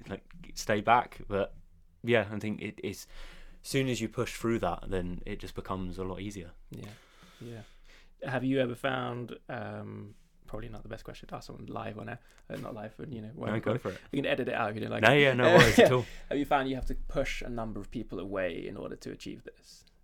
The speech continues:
Speaker 1: Um, oh. No.
Speaker 2: No?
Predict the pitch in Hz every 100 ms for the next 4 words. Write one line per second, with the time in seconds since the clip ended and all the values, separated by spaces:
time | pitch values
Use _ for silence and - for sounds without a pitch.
0 | _ _ _ _ _ _ _ - 165 202
1 | 220 214 202 107 - - - 113 101 90
2 | 85 - - - - - - - - -
3 | - - - _ _ _ _ _ _ _
4 | - - _ _ _ _ _ _ 139 156
5 | 165 98 85 - - - - - 131 143